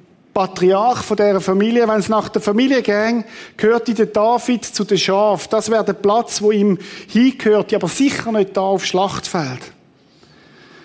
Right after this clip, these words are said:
Ich glaube, das war die Rolle, die der David in der Herkunftsfamilie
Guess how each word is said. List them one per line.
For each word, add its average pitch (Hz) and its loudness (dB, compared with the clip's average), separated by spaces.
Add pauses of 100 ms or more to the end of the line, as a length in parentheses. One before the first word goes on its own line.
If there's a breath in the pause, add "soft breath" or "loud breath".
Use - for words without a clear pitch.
(800 loud breath)
Ich - -20
glaube, 247 -2
das 202 -4
war 196 -4
die - -6
Rolle, 220 2
die 226 0
der 180 0
David 214 0
in 196 -4
der 185 0
Herkunftsfamilie 208 -2